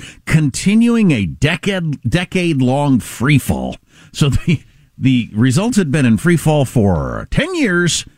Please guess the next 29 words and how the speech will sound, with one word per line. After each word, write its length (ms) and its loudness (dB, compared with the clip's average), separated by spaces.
and 220 2
it 160 -4
got 300 -4
worse 520 2
by 260 0
a 120 2
lot 560 0
recently 600 2
because 360 2
of, 220 2
uh, 300 2
kicking 240 0
our 80 4
kids 220 0
out 100 2
of 80 0
school 220 0
for 100 0
no 140 4
good 160 0
reason. 280 2
Biggest 520 -2
drop 340 -2
in 140 2
fifty 560 -2
years. 560 0
That's 320 -4
horrible. 720 2
And 500 0